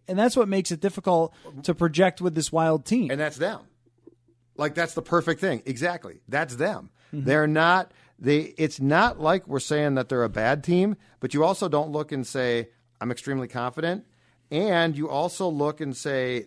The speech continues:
Speaker 2: "There's not," i-, if you did wanna change, um, the chemistry, the culture, the personnel-wise, there's very little that you can do.
Speaker 1: Yep.
Speaker 2: There's
Speaker 1: It
Speaker 2: very little, and that's why you go out, as, as you talked about, and get a guy like Foligno, because in the back of Fletcher's mind, he's thinking, "This guy,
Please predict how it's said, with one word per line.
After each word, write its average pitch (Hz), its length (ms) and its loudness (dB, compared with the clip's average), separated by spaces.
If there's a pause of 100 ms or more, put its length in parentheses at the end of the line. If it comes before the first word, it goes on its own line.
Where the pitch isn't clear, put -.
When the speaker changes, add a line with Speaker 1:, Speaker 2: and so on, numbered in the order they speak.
Speaker 2:
"There's 117 180 -4
not," 139 320 -4
i-, 127 220 -6
if 127 140 -6
you 131 100 -6
did 170 340 0
wanna 196 280 -4
change, 127 560 -10
um, 95 720 -8 (120)
the 110 80 -10
chemistry, 156 380 -6
the 113 60 -10
culture, 135 600 -10 (340)
the 113 240 -4 (280)
personnel-wise, 123 920 -2 (220)
there's 113 160 -6
very 127 580 0
little 107 520 -6
that - 180 -14
you 98 100 -10
can 85 140 -14
do. 80 260 -16
Speaker 1:
Yep. 165 180 -4 (160)
Speaker 2:
There's 110 180 0
Speaker 1:
It 98 60 -2
Speaker 2:
very 127 260 2
little, 143 240 -2
and 127 120 -4
that's 127 200 -2
why 123 100 -2
you 123 100 -6
go 110 160 -6
out, 127 300 -4
as, 110 240 -6
as 98 200 -12
you 156 80 -10
talked 104 340 -8
about, 113 220 -8
and 113 100 -8
get 104 140 -8
a 120 40 -8
guy 110 180 -4
like 117 200 -4
Foligno, 123 540 -4 (300)
because 123 380 0
in 117 100 -2
the 107 60 -4
back 110 240 -4
of 123 80 -8
Fletcher's 127 320 -6
mind, 127 340 -8
he's 113 200 -10
thinking, 120 280 -8
"This 107 160 -8
guy, 120 260 -2